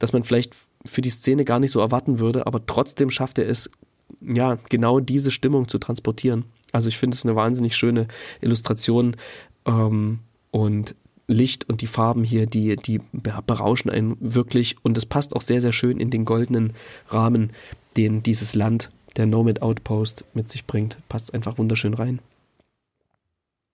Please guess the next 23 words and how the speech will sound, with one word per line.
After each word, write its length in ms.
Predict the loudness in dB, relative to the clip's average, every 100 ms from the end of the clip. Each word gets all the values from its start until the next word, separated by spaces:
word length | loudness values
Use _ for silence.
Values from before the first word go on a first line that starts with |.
| _ _ -20 -20 _
Das 160 | 0 2
merkt 200 | 2 4
man 100 | 2
auch, 180 | 2 2
dass 140 | 0
er 60 | 0
die 100 | 2
Rahmenfarbe 600 | 2 2 2 0 2 0
wirklich, 280 | 0 -2 -2
den 140 | -6
Fr-, 200 | -6 -8
die 120 | -6
Farbe 260 | 0 2 2
des 100 | 2
Frames 340 | 2 2 2
einfach 240 | -2 -4 0
mitbedacht 540 | 0 0 -2 -2 -2
hat 100 | -6
in 120 | -4 -4
allen 260 | 0 0
seinen 240 | -2 -4 -4
Illustrationen 640 | -6 -8 -10 -8 -6 -6
hier. 220 | -6 -10